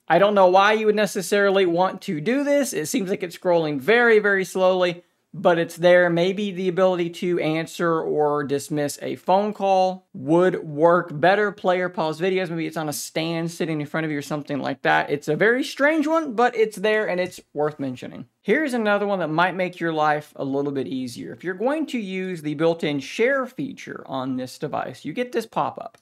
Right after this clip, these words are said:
But if you're anything like I am, most of these you're just not going to use. I only use a handful of them. Typically, it's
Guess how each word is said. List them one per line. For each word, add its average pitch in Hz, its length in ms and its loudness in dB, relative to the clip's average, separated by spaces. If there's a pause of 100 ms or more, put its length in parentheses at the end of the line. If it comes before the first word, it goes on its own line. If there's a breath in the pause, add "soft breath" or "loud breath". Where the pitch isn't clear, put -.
(220)
But 180 200 -2
if 175 80 -6
you're 220 100 0
anything 254 300 -2
like 190 240 -2
I 202 220 2
am, 151 340 -2
most 247 360 0
of 175 140 -2
these 170 420 0
you're 175 280 -2
just 175 340 -6
not 151 340 -4
going 139 300 -4
to 131 80 -4
use. 135 340 -4
I 120 120 -2
only 143 200 -2
use 135 180 -4
a 120 100 -8
handful 131 720 -6
of 113 100 -6
them. 123 100 -8
Typically, 127 440 -6
it's - 180 -14